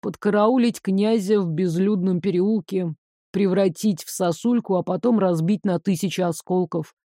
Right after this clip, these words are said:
«И прожарить после этого как следует», добавила подруга, сверкая глазами. «Наами, как тебе план?» «Весьма хорош», вымученно улыбнулась.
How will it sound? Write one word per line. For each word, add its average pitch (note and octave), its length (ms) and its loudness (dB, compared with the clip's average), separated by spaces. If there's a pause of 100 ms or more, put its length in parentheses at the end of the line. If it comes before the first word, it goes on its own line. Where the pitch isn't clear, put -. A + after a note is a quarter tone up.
(260)
«И D4+ 160 4
прожарить B3+ 1000 2
после B3 440 2
этого B3 260 2
как A3+ 240 0
следует», F#3 720 -2 (140)
добавила G3+ 520 2
подруга, G#3 500 0
сверкая G3+ 480 0
глазами. F#3+ 640 0 (280)
«Наами, B3 600 2
как C#4+ 240 2
тебе B3+ 260 2
план?» C4 400 2 (680)
«Весьма C4 640 4
хорош», B3 680 0 (280)
вымученно A3 640 2
улыбнулась. A3+ 680 0